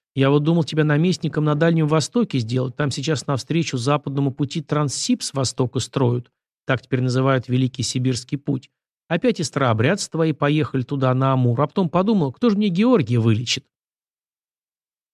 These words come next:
Транссиб нужен, государь, без него Дальний Восток не освоим, случись война с теми же китайцами, у нас войска перебросить нечем. Я вообще двухпутку бы строил, но хотя бы один путь пустить.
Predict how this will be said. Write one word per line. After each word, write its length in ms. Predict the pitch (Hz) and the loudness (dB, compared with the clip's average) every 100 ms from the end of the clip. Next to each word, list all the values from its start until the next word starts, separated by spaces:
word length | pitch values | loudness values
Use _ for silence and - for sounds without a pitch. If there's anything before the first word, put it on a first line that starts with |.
| _ - | _ -2
Транссиб 520 | 156 185 - 226 - | 0 2 0 0 2
нужен, 300 | 233 175 127 | 2 2 0
государь, 420 | 120 156 139 104 | -2 0 2 2
без 180 | 107 120 | 0 0
него 180 | 180 190 | 0 2
Дальний 320 | 175 180 170 | 2 2 2
Восток 420 | 160 - 180 - | 0 0 -4 -2
не 80 | 160 | 0
освоим, 480 | 160 - 202 170 113 | 0 -2 0 0 0
случись 480 | - 127 175 131 | -4 -4 -2 -2
война 280 | 147 143 156 | -2 0 0
с 80 | 127 | -2
теми 220 | - 147 | -2 -2
же 120 | 120 | -2
китайцами, 680 | 120 - 160 156 - 123 123 - _ - | -4 -4 0 0 0 -6 -8 -10 _ -6
у 40 | |
нас 180 | 185 - | -4 -2
войска 380 | 170 190 - 131 | -2 -2 0 -2
перебросить 600 | - 123 120 110 - - | 0 2 2 -2 -4 -4
нечем. 420 | 127 123 143 135 _ _ - | -4 -4 -6 -8 _ _ -2
Я 120 | 220 | -2
вообще 260 | 247 262 | 0 0
двухпутку 600 | 185 180 190 - 277 - | 2 0 -2 0 0 0
бы 100 | 123 | -4
строил, 380 | 117 - 139 117 | -2 0 2 2
но 80 | 135 | 0
хотя 280 | - 156 220 | -2 0 0
бы 140 | 196 | 2
один 300 | 170 139 233 | 2 2 0
путь 280 | - 147 - | 0 -4 -4
пустить. 540 | 139 127 - - - | -4 -4 -6 -12 -14